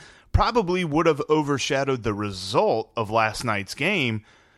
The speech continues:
is the announcement that Nick Senzel will be having knee surgery. Now, it's not reconstructive knee surgery,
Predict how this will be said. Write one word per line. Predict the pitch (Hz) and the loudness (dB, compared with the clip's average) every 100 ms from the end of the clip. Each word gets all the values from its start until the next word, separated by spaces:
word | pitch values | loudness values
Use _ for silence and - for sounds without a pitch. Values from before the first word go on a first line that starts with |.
| _ - | _ -4
is | 180 196 147 | -2 -2 -2
the | 202 | 0
announcement | 170 131 135 139 139 | 2 0 0 0 0
that | - - | -2 -2
Nick | 135 - | -4 -4
Senzel | - 143 127 110 143 107 107 104 | -2 0 0 2 2 2 -2 -2
will | 127 | -4
be | 120 110 | -2 -2
having | 113 107 110 110 117 | 0 0 0 0 0
knee | 185 185 | 0 0
surgery. | - 104 98 98 90 - - - - | -2 -4 -6 -14 -20 -20 -20 -20 -2
Now, | 202 170 147 | 2 4 2
it's | 139 - - _ _ _ - | -2 -8 -12 _ _ _ -8
not | 233 - _ _ | -8 -8 _ _
reconstructive | 110 127 127 127 104 - - - 269 - 123 | -8 -6 -6 -6 -6 -6 -6 -10 -12 -8 -6
knee | 107 107 | -4 -4
surgery, | 101 117 107 101 110 104 | -4 -2 -2 -2 -6 -6